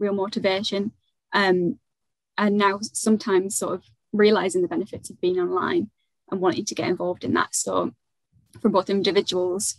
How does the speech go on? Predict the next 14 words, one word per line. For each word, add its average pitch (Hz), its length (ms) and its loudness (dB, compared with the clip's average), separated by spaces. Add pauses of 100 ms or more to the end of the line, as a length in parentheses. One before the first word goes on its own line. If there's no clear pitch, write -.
who 220 80 0
are 196 80 2
digitally 190 340 -2
excluded - 460 -8
at - 60 -10
the 202 60 2
moment, 190 420 4 (480)
um, 190 240 4
and 208 120 4
also 196 280 0
on 185 80 2
a 214 40 -4
societal 190 600 -2
level, 185 440 -2